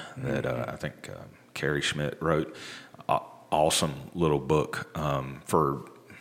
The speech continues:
Speaker 1: you know, explaining Christianity and the true gospel. So I try to get that with them, even if, if they come one time, you know, every visitor gets a free
Speaker 2: Give
Speaker 1: gift,
Speaker 2: the
Speaker 1: you know.
Speaker 2: gospel, yeah.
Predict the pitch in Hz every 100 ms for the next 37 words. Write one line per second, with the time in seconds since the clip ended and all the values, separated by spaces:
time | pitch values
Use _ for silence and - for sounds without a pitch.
0 | - - _ _ _ _ - 90 78 69
1 | - - 87 80 76 - 80 - 78 78
2 | 76 76 71 69 - 82 78 71 71 -
3 | 80 - 76 - 113 104 87 - 82 76
4 | 82 82 82 85 85 80 76 - - -
5 | - 82 82 78 90 85 82 78 80 80
6 | 78 76 71 71 - 85 80 80 78 78
7 | 71 67 76 - 73 69 - - - -
8 | - 110 - 80 69 71 - - - -
9 | - -